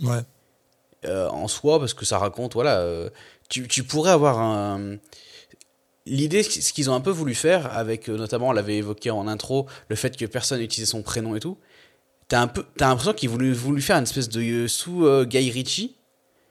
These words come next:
Speaker 1: Ouais, ouais, ouais,
Speaker 2: Avec
Speaker 1: ouais,
Speaker 2: des,
Speaker 1: ouais.
Speaker 2: et parce qu'en fait, les personnages, voilà, on connaît pas leur nom, et ils ont un peu tous, il y a pas mal d'acteurs, ils,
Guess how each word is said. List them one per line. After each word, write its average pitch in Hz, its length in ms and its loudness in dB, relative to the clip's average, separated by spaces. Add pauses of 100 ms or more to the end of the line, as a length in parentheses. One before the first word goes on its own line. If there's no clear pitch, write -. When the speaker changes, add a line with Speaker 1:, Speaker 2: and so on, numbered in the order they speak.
(160)
Speaker 1:
Ouais, 202 160 4
ouais, 214 200 2
ouais, 214 60 2
Speaker 2:
Avec 156 220 6
Speaker 1:
ouais, 160 60 2
Speaker 2:
des, 151 60 2
Speaker 1:
ouais. 131 100 2
Speaker 2:
et 131 100 2
parce - 160 4
qu'en 139 100 0
fait, 185 160 6
les 139 80 2
personnages, 139 360 -2
voilà, 110 200 0
on 95 140 -6
connaît 107 220 -2
pas 123 120 0
leur 110 160 4
nom, 151 500 0
et 117 300 0
ils 123 160 -4
ont 131 60 0
un 123 60 0
peu 165 180 -6
tous, 165 280 -10
il - 40 -10
y 113 40 -4
a 101 40 0
pas 147 80 2
mal 156 100 4
d'acteurs, 135 320 2
ils, 113 140 -2